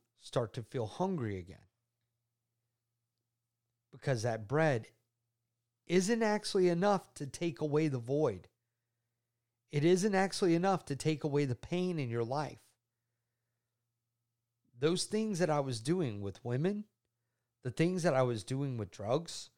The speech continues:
and the drinking that I was doing, it was not taking away the pain.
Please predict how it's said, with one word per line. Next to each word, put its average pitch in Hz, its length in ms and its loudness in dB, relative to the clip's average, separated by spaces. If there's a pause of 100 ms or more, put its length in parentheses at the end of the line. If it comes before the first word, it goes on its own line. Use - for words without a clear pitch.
(1400)
and 131 140 -2
the 127 40 0
drinking 151 540 -2
that 104 140 -2
I 95 60 -6
was 92 200 -8
doing, 87 280 -12 (1040)
it 147 100 2
was 135 280 2
not 143 440 -2
taking 170 400 -4
away 113 280 2
the 110 100 -2
pain. 170 520 -4